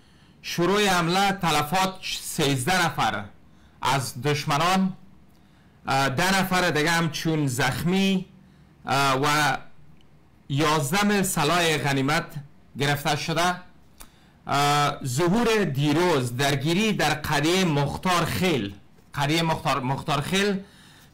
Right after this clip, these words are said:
قرارگاه طالبان است که صورت گرفته بود. چند تن از مقاومتگران پایان میشن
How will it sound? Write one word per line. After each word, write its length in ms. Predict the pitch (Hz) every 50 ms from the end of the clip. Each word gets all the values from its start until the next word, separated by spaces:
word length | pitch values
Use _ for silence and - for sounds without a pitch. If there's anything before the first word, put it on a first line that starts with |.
| - -
قرارگاه 460 | 156 151 143 151 156 151 196 202 202
طالبان 480 | - 185 180 165 165 160 180 190 196 190
است 280 | 190 190 190 - -
که 60 | - 147
صورت 400 | - - 151 156 170 185 156 147
گرفته 300 | 147 143 135 - 151 143
بود. 320 | 156 165 160 156 - -
چند 320 | - - 190 190 202 196
تن 140 | 196 196 180
از 180 | 170 160 135 151
مقاومتگران 1000 | 143 139 - 151 139 135 139 139 139 117 127 151 156 165 165 151 131 120 123 - - - - - - -
پایان 460 | - 151 160 165 185 208 214 214 185
میشن 640 | 160 147 143 139 - - 175 170 175 185 180 170